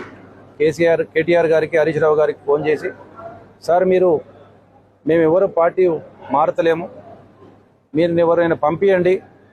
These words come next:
మేమందరం ఒక తాటిపై ఉన్నాం, కేసీఆర్, కేసీఆర్ గారి నాయకత్వం పనిచేయడానికి సన్నద్ధంగా ఉన్నామని చెప్పి వాళ్ళే స్వయంగా ఫోన్ చేశారంటే క్యాడర్ ఒక పార్టీ పట్ల ఎంత నిబద్ధ కలిగిన నాయ-, నాయకత్వం ఉందో ఈ,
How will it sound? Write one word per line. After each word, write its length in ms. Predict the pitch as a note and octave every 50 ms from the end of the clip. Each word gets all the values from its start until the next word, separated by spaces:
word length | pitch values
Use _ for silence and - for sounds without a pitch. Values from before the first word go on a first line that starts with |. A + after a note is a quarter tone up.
| - - - -
మేమందరం 440 | D3 D#3 D#3 D#3 E3 E3 F#3+ F#3 F3
ఒక 140 | E3+ E3 F3+
తాటిపై 400 | F3 F3+ F3 E3+ F3 D#3+ E3+ E3
ఉన్నాం, 220 | D#3+ E3 F3 F3+
కేసీఆర్, 480 | C#3+ - E3 E3 - E3+ E3+ E3 D#3+ D3
కేసీఆర్ 440 | - E3 E3+ D#3 E3+ F3+ E3+ E3 E3
గారి 260 | D#3+ E3 D#3+ D#3 D#3
నాయకత్వం 460 | D3+ D#3+ D#3+ D#3 E3 D#3 - E3+ -
పనిచేయడానికి 600 | - - C#3+ D3+ D#3 E3+ E3+ D#3+ D#3+ E3 D#3 C3
సన్నద్ధంగా 520 | - C#3 C#3 D3+ E3+ E3 D#3+ E3 D#3+ D#3+
ఉన్నామని 340 | D3+ D3+ D3 D3 D3 C#3 C3
చెప్పి 360 | C#3+ - - E3 D#3+ C#3+ - - - - - - _ _ _ _ _ _ _ _ _
వాళ్ళే 280 | A#2 B2+ C#3+ F3 G3+ G#3
స్వయంగా 360 | - - F3 F3 F#3+ F#3+ G3
ఫోన్ 260 | D#3+ D#3 F3 F3 F3
చేశారంటే 380 | F3 E3 D#3 E3+ D#3+ D#3 D3+ F3
క్యాడర్ 360 | - - D3+ D3+ E3 E3+ E3
ఒక 140 | E3+ D#3 E3
పార్టీ 380 | D3 - - D3+ D3+ - F3+ E3+
పట్ల 260 | - E3 D#3 - D#3
ఎంత 180 | C#3+ C#3+ -
నిబద్ధ 280 | - D3+ D#3 D3+ - G#3+
కలిగిన 380 | G3+ G3 G3 F#3+ F#3 F3+ F3 E3+
నాయ-, 320 | D#3+ D#3+ D#3+ E3 D#3+ D3+
నాయకత్వం 540 | C#3+ C#3 D3+ E3 E3+ - E3+ - - D#3+ D#3
ఉందో 200 | D#3 D3 E3+ F3+
ఈ, 240 | F3 D#3+ D3+ D3